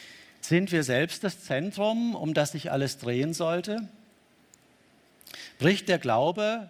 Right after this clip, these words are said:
unter der Kritik der Vernunft zusammen? Ich bin jedenfalls zutiefst davon überzeugt, dass die Frage nach Gott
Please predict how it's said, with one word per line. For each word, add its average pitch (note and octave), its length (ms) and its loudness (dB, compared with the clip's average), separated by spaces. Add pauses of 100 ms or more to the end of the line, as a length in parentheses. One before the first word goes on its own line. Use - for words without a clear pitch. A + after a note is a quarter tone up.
unter F3 300 0
der D#3+ 140 4
Kritik - 680 -6
der D3 100 0
Vernunft D3 580 -2
zusammen? D#3 720 -2 (1400)
Ich G3+ 140 2
bin A#3 100 4
jedenfalls F#3 360 4
zutiefst A#3 380 -4
davon F3 340 0
überzeugt, E3+ 580 2
dass D3 120 -4
die D3+ 100 -4
Frage D#3+ 460 0
nach E3 220 -4
Gott D#3+ 240 0